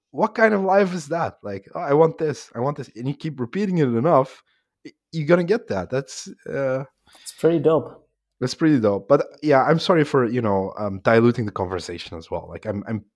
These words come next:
Speaker 1: pulling you left and right in, in this whole thing. Um,
Speaker 2: It's,
Speaker 1: my
Speaker 2: it's
Speaker 1: apologies.
Speaker 2: absolutely beautiful. Um, I wanted to talk to you about, um, food, um, because you started a food truck business.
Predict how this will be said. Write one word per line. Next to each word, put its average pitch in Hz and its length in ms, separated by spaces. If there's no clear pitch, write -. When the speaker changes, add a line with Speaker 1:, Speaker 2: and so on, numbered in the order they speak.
Speaker 1:
pulling 143 180
you 139 140
left 123 280
and 107 160
right 110 280
in, 113 120
in 110 140
this 113 160
whole 113 220
thing. 110 420
Um, 95 400
Speaker 2:
It's, 151 200
Speaker 1:
my 104 80
Speaker 2:
it's 98 120
Speaker 1:
apologies. 101 300
Speaker 2:
absolutely 143 260
beautiful. 127 540
Um, 113 560
I 120 180
wanted 139 340
to 135 80
talk 127 260
to 143 80
you 127 80
about, 113 600
um, 110 400
food, 143 440
um, 110 240
because 110 280
you 110 80
started 113 480
a 113 80
food 131 240
truck 147 260
business. 165 480